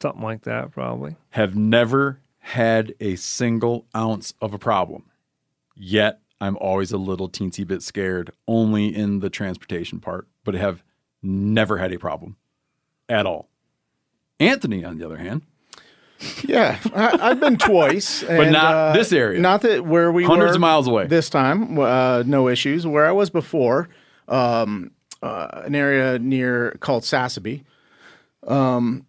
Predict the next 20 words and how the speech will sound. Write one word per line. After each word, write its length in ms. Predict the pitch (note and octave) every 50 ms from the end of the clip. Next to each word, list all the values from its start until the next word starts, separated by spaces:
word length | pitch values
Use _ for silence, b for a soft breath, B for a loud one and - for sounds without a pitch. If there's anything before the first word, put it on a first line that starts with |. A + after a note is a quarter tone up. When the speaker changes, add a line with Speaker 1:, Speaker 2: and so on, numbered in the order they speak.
| _ -
Speaker 3:
I 80 | D3
had 200 | D3 C#3+ C#3 A#2
a 280 | B2+ B2+ A#2 A#2 A2+ A2
good 420 | F#2+ F#2+ C3+ D#3 D3+ C#3+ C#3 C3+ -
Coos 240 | - - D#3 D3 C3
deer 160 | C#3+ D3 C#3+
hunting 260 | C3+ C#3+ C#3 C#3+ C#3+
there. 180 | C3 B2+ B2+ B2+
It 40 | A#2+
was 80 | A2+
a 40 | G2
beautiful 380 | E2+ A#2 B2+ B2+ D3 - - B2+
area, 240 | A#2 A2+ A2 G#2+ G2+
very 220 | G#2+ C3 D3+ D#3+
similar 340 | - - D#3+ D3+ C#3 B2+ A2+
area, 260 | G#2+ A2+ A2 A2 G#2+
a 20 | A2+
little 240 | C3 D#3+ F#3 A3 G#3
lower 300 | G3 F#3 F3 E3+ E3+ E3
elevation, 640 | D#3+ D#3+ D#3+ D3 B2 C#3 D3+ D3 - A3 A3+ A3 G#3